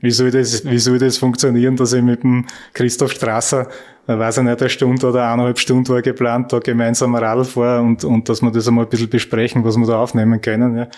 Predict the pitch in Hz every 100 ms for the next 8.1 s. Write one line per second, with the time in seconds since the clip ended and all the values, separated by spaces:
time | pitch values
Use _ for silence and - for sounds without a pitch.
0 | - _ - 123 127 131 127 127 135 123
1 | 113 - - _ _ _ - 120 123 143
2 | 117 135 - 127 120 - 120 127 - 123
3 | - 123 - 117 127 127 - - - -
4 | - - - 254 139 131 123 123 120 120
5 | 123 127 120 117 - 120 120 123 110 120
6 | 123 113 110 117 120 117 156 - - -
7 | 175 - 160 - 294 269 220 135 123 113